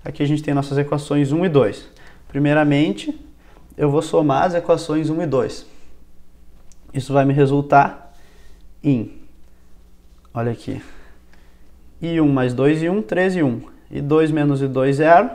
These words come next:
dez menos quatro, seis. Então, treze e um igual a seis, o que vai nos dar I um igual a dois amperes.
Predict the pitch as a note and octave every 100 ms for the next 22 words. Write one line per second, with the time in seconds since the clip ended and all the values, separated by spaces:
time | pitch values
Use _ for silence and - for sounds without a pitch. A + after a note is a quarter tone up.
0 | - - - - - C#3+ C3 D3+ E3 E3
1 | D#3+ - D#3+ E3+ - - C#3+ B2 - -
2 | - - - C#3+ C3+ C3 C#3+ D#3 D3+ C#3
3 | C3 C3+ D3+ D3+ F#3 - G3+ A#3+ B3+ -
4 | - - - - - D3 - C#3+ C#3 D#3
5 | D3+ D#3 F#3+ - - F#3+ F3 G#3+ C4 -
6 | F#3+ F3+ F3+ F#3+ E3 E3 E3+ G#3 F3 A#2+
7 | - -